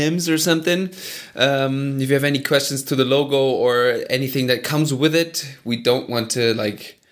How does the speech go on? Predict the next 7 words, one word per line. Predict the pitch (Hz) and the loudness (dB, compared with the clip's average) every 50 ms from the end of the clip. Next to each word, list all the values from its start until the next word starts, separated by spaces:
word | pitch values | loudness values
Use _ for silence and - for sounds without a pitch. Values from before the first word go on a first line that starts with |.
| _ _ _ _ _ _ _ | _ _ _ _ _ _ _
break | - 110 113 110 113 | -2 -2 -2 0 0
down | 123 107 104 110 - | 0 0 0 0 0
everything | - 113 113 120 113 - 135 120 117 | -2 -2 -2 -2 -2 -2 -2 -2 0
again | 113 110 117 113 110 110 | 0 0 0 0 0 0
in | 110 | -2
this | 113 123 127 - | -2 -2 2 0
episode, | 127 127 - 131 - - 143 139 143 147 139 - | 0 0 0 -6 -2 0 0 0 0 -2 -4 -10